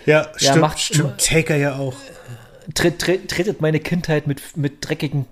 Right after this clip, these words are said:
Speaker 2: Kackfüßen, ey.
Speaker 1: Ja.
Speaker 2: Kack-, und deshalb, äh, ja. Auf der Note hören wir jetzt auf.
Speaker 1: Genau, was Positives.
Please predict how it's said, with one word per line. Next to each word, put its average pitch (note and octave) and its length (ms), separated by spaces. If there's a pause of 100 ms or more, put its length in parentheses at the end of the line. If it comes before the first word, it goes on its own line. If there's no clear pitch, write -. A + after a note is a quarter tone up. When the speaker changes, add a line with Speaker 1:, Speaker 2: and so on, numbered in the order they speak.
(120)
Speaker 2:
Kackfüßen, - 720
ey. A#2+ 220 (340)
Speaker 1:
Ja. C#3 220 (160)
Speaker 2:
Kack-, - 160 (420)
und C#3 160
deshalb, B2+ 560
äh, A2 180 (540)
ja. D2+ 240 (240)
Auf - 120
der F#3 160
Note G#3 320
hören E3+ 220
wir C#3 80
jetzt B2+ 160
auf. C4+ 380 (200)
Speaker 1:
Genau, D3+ 220
was C3 140
Positives. C3 580